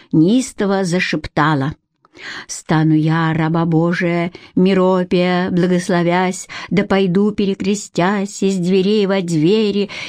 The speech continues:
из ворот в ворота, на восток, на восточную сторону.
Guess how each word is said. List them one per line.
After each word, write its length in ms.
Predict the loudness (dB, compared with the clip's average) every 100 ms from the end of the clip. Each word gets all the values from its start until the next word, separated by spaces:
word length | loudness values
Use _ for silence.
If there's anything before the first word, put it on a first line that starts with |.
| -2
из 180 | 0 2
ворот 480 | 0 2 0 0 0
в 80 |
ворота, 720 | 0 0 0 -2 -2 0 0 0
на 160 | 0
восток, 720 | 0 -2 -6 -6 0 0 0
на 140 | 0 0
восточную 720 | 0 -2 -2 -2 -2 -2 0
сторону. 840 | -2 -4 0 0 0 0 0 0